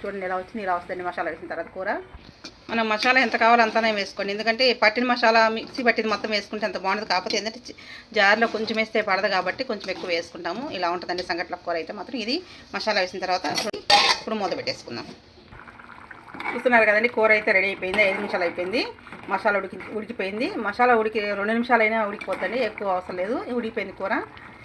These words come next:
మా ఉల్లగడ్డ కూర అయితే రెడీ అయిపోయింది. ఈ కూర నచ్చితే కన్నా లైక్ చేయండి, సబ్స్క్రైబ్ చేసుకోండి, ఓ మంచి కామెంట్ చేయండి. చూస్తున్నారు కదా,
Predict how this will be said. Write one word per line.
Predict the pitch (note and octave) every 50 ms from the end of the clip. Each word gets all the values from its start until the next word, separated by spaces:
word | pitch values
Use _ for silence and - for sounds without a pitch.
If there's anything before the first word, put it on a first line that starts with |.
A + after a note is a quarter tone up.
| - - -
మా | - - G3+ G3 F#3+ F#3+ F#3+
ఉల్లగడ్డ | F#3 G3 G3 G#3 A3 G#3+
కూర | G#3+ - G#3
అయితే | G3+ F#3+ F#3 -
రెడీ | F3+ F3+ F#3
అయిపోయింది. | F#3+ F#3 F#3 F#3+ F#3 G3 B3+ D4
ఈ | D#4+ C4+ A#3+
కూర | - G#3+ G#3 G3+
నచ్చితే | G3+ G3 F#3+ - - G#3+ F#3+
కన్నా | G#3 G3 G3+
లైక్ | G3 F#3 F3 F3 - - -
చేయండి, | F#3 F3+ F#3+ G3 F#3+
సబ్స్క్రైబ్ | F#3 E3+ - - G3 F3+ F#3 F#3
చేసుకోండి, | F3 - - - G3 F#3+ A#3 D4+ F#4+ - - - - - - - - -
ఓ | G3+
మంచి | G#3 G#3+ G#3+ G#3+ -
కామెంట్ | - G3+ G3 G3+ G3 F#3+ F3+ G3
చేయండి. | F#3 F3+ G3 A#3 F4 A4+ G4+ - - - F#3
చూస్తున్నారు | F3+ - - F3+ F3+ F3 E3+
కదా, | F3+ G#3+ D#4 F4